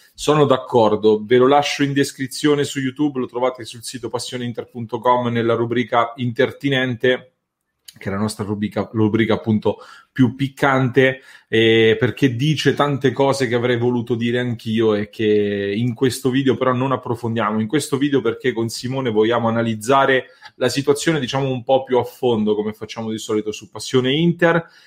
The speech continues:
e, eh, capire anche e soprattutto come il mondo interista vive questa eliminazione della Juve e quali sono anche i possibili risvolti in casa Inter, in tema scudetto, ma non solo in tema scudetto, come vedremo tra poco.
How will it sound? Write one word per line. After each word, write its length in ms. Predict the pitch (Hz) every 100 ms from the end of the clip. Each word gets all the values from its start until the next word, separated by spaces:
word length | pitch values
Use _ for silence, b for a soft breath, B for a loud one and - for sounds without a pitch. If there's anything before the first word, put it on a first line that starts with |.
| b b
e, 440 | 127 151 160 - - -
eh, 320 | 120 120 113
capire 340 | 139 120 185 151
anche 320 | 151 156 139
e 20 |
soprattutto 560 | 135 139 139 147 135 113
come 320 | 180 170 120
il 140 | 107
mondo 300 | 123 139 127
interista 640 | 120 117 143 123 - 120 104
vive 400 | 123 139 101 95
questa 280 | 110 -
eliminazione 600 | 110 107 110 107 - 131 110
della 160 | 123
Juve 220 | 143 156
e 80 | 156
quali 180 | 143 135
sono 440 | 107 135 139 135
anche 500 | 110 120 - 110 104 B B -
i 120 | 113
possibili 640 | 123 117 - 123 120 123
risvolti 800 | 113 110 113 123 120 117 123 135
in 120 | 123
casa 340 | 107 117 110 113
Inter, 520 | 107 101 107 104 104 b b _
in 200 | 127 120
tema 240 | 113 147 143
scudetto, 800 | - 151 147 165 170 - 160 -
ma 260 | 117 131 139
non 180 | 131 117
solo 300 | - 120 113
in 100 | 107
tema 220 | 113 107
scudetto, 580 | - 110 98 92 - 92
come 220 | 104 104
vedremo 400 | 104 104 101 95
tra 140 | 104
poco. 340 | 95 92 -